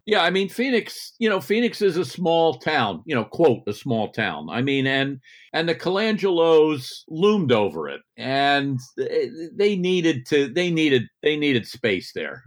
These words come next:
There, there's no, uh, question about it. Sarver didn't do everything correctly, but I never blamed him for,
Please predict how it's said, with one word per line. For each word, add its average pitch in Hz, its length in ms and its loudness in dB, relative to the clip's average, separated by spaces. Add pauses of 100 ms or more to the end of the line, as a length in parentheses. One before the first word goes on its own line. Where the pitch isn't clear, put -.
There, 131 300 -2
there's 120 260 0
no, 117 360 2
uh, 104 100 0
question 110 360 -4
about 98 200 -2
it. - 80 -8
Sarver 156 420 2
didn't 135 320 -2
do 127 320 4 (480)
everything 127 640 0
correctly, 120 580 0
but 110 220 -2
I 139 160 2
never 131 300 0
blamed 113 440 0
him 110 240 -2
for, 104 540 0